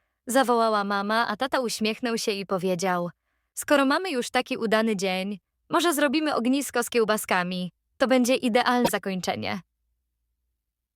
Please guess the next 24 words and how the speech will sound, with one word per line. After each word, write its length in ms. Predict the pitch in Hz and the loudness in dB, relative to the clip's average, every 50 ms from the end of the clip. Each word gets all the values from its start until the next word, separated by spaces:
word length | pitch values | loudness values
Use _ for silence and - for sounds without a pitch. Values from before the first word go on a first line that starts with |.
| _ - | _ -10
Wszyscy 440 | - - 330 320 - - - 277 233 | -4 -2 -2 -2 -2 -2 -2 -2 0
z 40 | |
radością 540 | 208 196 185 170 185 185 170 - 196 180 175 | 2 2 2 2 0 -2 -2 -2 -2 -4 -4
przystali 480 | 170 - 190 - - 208 185 180 175 165 | -4 -6 -6 -4 0 0 0 2 0 0
na 120 | 160 160 | -2 -4
ten 180 | - 175 165 156 | -4 -4 -6 -4
pomysł. 680 | - 82 78 110 117 - - - - - 76 95 170 - _ _ _ _ _ _ _ _ | -4 -6 -4 -4 -6 -6 -6 -6 -8 -8 -8 -8 -10 -10 _ _ _ _ _ _ _ _
Rodzice, 680 | 226 226 214 185 185 214 214 - - 302 285 285 320 339 - _ | 0 2 2 2 -2 -4 -6 -6 -4 -4 -2 -2 -2 -4 -4 _
Piotruś 560 | - 220 208 202 - 214 208 214 202 - - | 0 0 0 0 -2 -2 -4 -2 -4 -4 -6
i 120 | - 214 180 | -6 -6 -2
dziadek 460 | 165 196 185 185 180 214 233 247 - | -2 -2 -2 0 0 0 -2 -2 -4
przygotowali 680 | - - 269 226 247 240 - 254 226 277 302 311 - | -6 -6 -2 0 0 0 0 0 -2 -2 -2 -2 -4
ognisko 460 | - 214 190 208 214 202 - - 208 | -4 -2 -2 -2 -2 -2 -2 -4 -2
w 60 | 180 185 | -2 -2
ogrodzie, 600 | 180 180 185 175 170 165 165 175 170 185 220 220 - - - - _ _ _ - | -2 -2 0 -2 -2 -2 0 0 0 0 -2 -6 -10 -16 -20 -20 _ _ _ 0
a 120 | - 247 | 0 0
zwierzęta 520 | 226 220 240 262 240 302 320 330 - 349 | 2 2 2 2 2 0 0 0 0 -2
kręciły 500 | - - 247 233 220 196 - 254 233 226 | 0 0 0 0 0 -2 -2 0 0 0
się 140 | - - 202 | 0 0 -2
wokół, 400 | 170 190 190 190 - - 262 269 | 0 0 -2 -2 -2 -2 -2 -2
czekając 500 | - 294 269 - 269 269 269 254 240 - | -2 -2 0 0 2 2 2 0 0 -2
na 80 | 214 202 | -4 -4
swoje 280 | - - 196 190 180 | -2 -2 0 0 0
przysmaki. 720 | 180 - - 175 - - 175 170 165 - - - - 190 | -2 -4 -6 -6 -6 -4 -6 -6 -6 -10 -12 -12 -10 -12